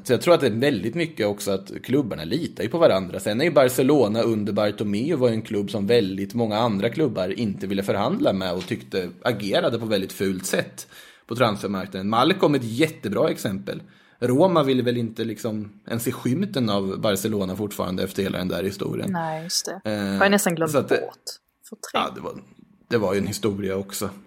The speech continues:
Speaker 1: Fascinerande hur Malcolm inte fick mer chanser än han fick. Gjorde det ändå bra när han fick spela under Valverde.
Speaker 2: Ja,
Speaker 1: Eh,
Speaker 2: jäkla mycket snack om honom, ja.
Speaker 1: Ja, det var det. Apropå generationsväxling ska man väl ändå säga, där har väl ändå,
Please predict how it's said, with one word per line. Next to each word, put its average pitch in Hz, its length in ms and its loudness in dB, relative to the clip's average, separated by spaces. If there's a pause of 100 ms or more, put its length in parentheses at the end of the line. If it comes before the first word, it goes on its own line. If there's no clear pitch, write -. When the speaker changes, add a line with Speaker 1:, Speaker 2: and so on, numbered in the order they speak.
(240)
Speaker 1:
Fascinerande 175 640 4
hur 120 60 2
Malcolm 123 380 2
inte 101 160 -4
fick 110 140 -6
mer 110 120 -2
chanser 107 360 -4
än 113 40 -4
han 101 80 -6
fick. - 220 -10
Gjorde 180 160 -2
det - 60 0
ändå 254 160 2
bra 165 460 2
när 110 60 0
han 101 100 -2
fick 107 120 -6
spela 101 260 -2
under 98 140 -2
Valverde. 101 500 -4 (520)
Speaker 2:
Ja, 262 180 -6 (140)
Speaker 1:
Eh, 220 180 -2 (140)
Speaker 2:
jäkla - 420 2
mycket 202 240 0
snack 202 240 -4
om 185 80 -6
honom, 208 260 -4
ja. - 140 -14 (720)
Speaker 1:
Ja, 131 100 -2
det 131 100 2
var - 140 2
det. - 80 -8 (1200)
Apropå 180 320 4
generationsväxling 175 840 4
ska 165 80 -2
man 151 100 4
väl 143 80 2
ändå 131 200 4
säga, 123 220 2
där 131 320 4
har 170 100 6
väl 156 160 2
ändå, 110 400 0